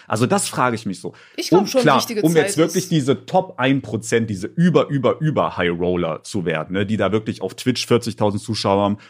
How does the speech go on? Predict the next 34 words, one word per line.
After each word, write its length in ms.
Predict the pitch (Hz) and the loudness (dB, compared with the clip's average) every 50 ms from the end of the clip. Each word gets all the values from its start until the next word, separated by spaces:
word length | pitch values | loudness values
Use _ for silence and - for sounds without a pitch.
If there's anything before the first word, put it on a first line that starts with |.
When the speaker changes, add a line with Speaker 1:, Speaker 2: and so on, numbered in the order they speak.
| _ | _
Speaker 1:
auf 180 | - 104 - - | -4 -4 -2 2
Instagram 640 | - 127 131 131 - 123 113 101 110 110 107 110 107 - - | 2 2 2 2 2 -2 0 2 2 2 2 2 0 -4 -6
dreihunderttausend 720 | - 101 110 117 113 110 104 95 - 101 101 98 92 98 87 | -2 2 2 4 4 4 2 0 -2 -4 -4 -4 -4 -4 -4
Likes 320 | 85 92 98 - - - | -4 -4 -4 -6 -10 -16
kriegen, 340 | - - 101 95 90 101 - - - - | -12 -10 -8 -6 -6 -8 -8 -10 -12 -4
auf 260 | - 104 110 - - | 0 0 0 0 -2
TikTok 480 | - - 135 120 - - - 117 113 117 | -2 0 0 -2 -2 -2 0 0 0 2
eine 120 | 117 110 107 | 2 2 4
Mio 320 | 107 113 117 117 104 95 | 4 4 4 4 2 2
hitten, 300 | 104 101 101 - 110 98 | 0 -2 0 0 -2 0
auf, 280 | - 101 - - - - | 0 -2 -4 -4 -8 -4
auf, 240 | 110 104 - - | -4 -4 -4 -4
auf 220 | - 104 104 - - | -4 -4 -4 -4 -4
YouTube, 720 | 107 107 131 131 131 - - 123 120 120 113 113 - - | 0 2 4 4 2 2 0 2 2 2 2 0 0 0
äh, 260 | 104 104 104 104 98 - - _ _ _ _ | 2 4 4 4 2 0 -4 _ _ _ _
äh, 300 | - 104 104 104 101 98 | 0 2 2 4 2 0
keine 300 | 85 - - 107 104 101 95 | -2 -4 -2 -2 0 2 2
Ahnung, 320 | 98 110 110 110 98 - | 2 2 2 0 -2 -4
zwanzig 400 | - - 120 120 117 120 113 92 | -4 0 2 2 2 2 0 -2
Millionen 380 | 107 104 110 110 113 117 110 95 | -2 0 2 2 2 2 2 2
Views 280 | 107 120 120 120 - | 2 2 0 0 0
im 100 | 120 101 | -2 -2
Monat 300 | 101 101 107 107 104 90 | 0 0 0 -2 -2 -2
machen 180 | 101 101 104 110 | -2 -2 -2 -2
und 40 | 95 | -4
so. 80 | 101 | -4
Klar, 280 | 92 - - 98 87 90 | -6 -2 0 0 2 2
da 160 | 104 104 110 | 2 2 2
gehört 180 | 117 117 110 120 | 4 2 2 0
natürlich 340 | 104 92 - 107 92 87 - | -2 -4 -4 -6 -8 -8 -8
schon 220 | - 107 104 95 | -6 -4 -4 -2
was 160 | 92 90 - | -4 -4 -6
dazu, 420 | - 80 - - - 85 - - _ | -8 -14 -14 -14 -14 -16 -16 -14 _
logisch. 300 | - 92 82 76 - | -8 -8 -8 -8 -10